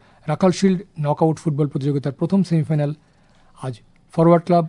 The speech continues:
ও নাইন বুলস ক্লাব পরস্পরের মুখোমুখি হচ্ছে। উমাকান্ত মিনি স্টেডিয়ামে সন্ধ্যা ছটায় ম্যাচটি শুরু হবে। নন্দননগরের ফার্নান্ডেজ রিহ্যাবিলিটেশন সেন্টারে এক অনুষ্ঠানের মধ্য দিয়ে গতকাল স্পেশাল চাইল্ডদের হাতে ক্রীড়া সরঞ্জাম তুলে দিয়েছে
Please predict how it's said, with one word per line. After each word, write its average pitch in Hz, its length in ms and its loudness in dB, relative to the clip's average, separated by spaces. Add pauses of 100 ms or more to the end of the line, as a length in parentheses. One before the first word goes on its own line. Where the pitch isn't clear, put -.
ও 160 80 -10
নাইন 143 280 0
বুলস 143 240 -2
ক্লাব 139 240 -4
পরস্পরের 139 400 -6
মুখোমুখি 135 340 -2
হচ্ছে। 135 280 -8 (580)
উমাকান্ত 151 340 0
মিনি 160 240 2
স্টেডিয়ামে 156 440 -2 (300)
সন্ধ্যা 156 380 0 (140)
ছটায় 170 380 -2 (300)
ম্যাচটি 143 380 -6
শুরু 165 220 0
হবে। 123 200 -8 (1200)
নন্দননগরের 202 600 2 (140)
ফার্নান্ডেজ 196 480 2 (240)
রিহ্যাবিলিটেশন 160 560 0
সেন্টারে 147 360 -2
এক 139 140 -4
অনুষ্ঠানের 139 340 -6
মধ্য 135 240 -6
দিয়ে 160 180 0 (300)
গতকাল 147 240 -4
স্পেশাল 202 440 0
চাইল্ডদের 151 400 -2
হাতে 139 220 -4
ক্রীড়া 180 300 0
সরঞ্জাম 151 380 0
তুলে 143 180 -2
দিয়েছে 147 280 -2